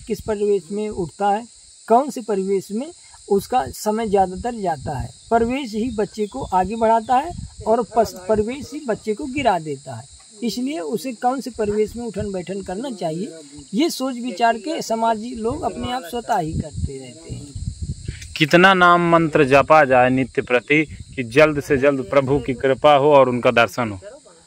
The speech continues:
Speaker 1: यद्यपि तो शास्त्रों में ऐसा पाया गया है कि नौ करोड़ मंत्र जाप जिस देवता का हो जाएगा, वह देवता प्रत्यक्ष हो जाता है।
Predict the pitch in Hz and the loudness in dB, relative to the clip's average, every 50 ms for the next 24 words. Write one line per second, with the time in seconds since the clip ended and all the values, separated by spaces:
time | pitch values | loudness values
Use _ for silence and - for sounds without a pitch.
0 | _ _ _ _ _ 180 233 302 285 302 330 339 370 339 302 269 294 294 - 269 | _ _ _ _ _ -8 -8 -8 -6 -6 -8 -6 -4 -6 -8 -6 -8 -4 4 6
1 | 277 269 - - 302 311 302 302 294 285 269 254 - 254 285 349 - 269 247 254 | 6 6 6 2 -6 -6 -4 -4 -4 -4 -4 -4 -4 -6 -6 -2 2 4 4 4
2 | 269 262 240 247 240 240 233 214 202 247 277 277 285 294 285 277 247 233 233 240 | 4 2 -2 -4 -2 0 0 2 0 0 -2 -4 -8 -8 -8 -8 -8 -10 -14 -16
3 | 226 - - - - - - - - - - - - - - - - 165 175 214 | -18 -20 -20 -16 -14 -12 -12 -12 -14 -14 -18 -18 -20 -20 -20 -18 -8 -4 0 4
4 | 269 285 269 - 269 262 269 269 269 254 247 254 262 247 226 233 226 202 233 233 | 4 4 4 2 0 0 0 0 -2 -4 -2 -4 -4 -4 -4 -8 -6 0 2 2
5 | 233 214 190 196 269 233 170 190 208 220 220 196 - 220 214 208 208 170 151 202 | 2 2 -2 -8 -8 -8 -6 2 2 2 2 2 0 -2 -2 0 -2 -2 -2 -2
6 | 240 226 190 160 156 151 147 180 220 - 285 311 330 330 330 311 302 302 311 320 | -2 -2 -4 -4 -4 -6 -8 -10 -12 -14 -14 -18 -18 -18 -18 -18 -18 -18 -18 -18
7 | 302 _ - 202 196 269 254 233 220 196 233 226 226 196 254 262 269 269 254 233 | -20 _ -8 -2 2 4 4 4 4 4 2 0 0 0 0 0 0 0 -2 -10
8 | 185 135 135 226 226 - - - 254 202 - - 170 160 165 156 135 139 131 120 | -12 -12 -2 -2 -2 -2 0 -4 -4 -4 -4 -8 -8 -6 -6 -6 -6 -8 -10 -10
9 | 113 120 110 104 98 104 | -12 -12 -14 -14 -14 -18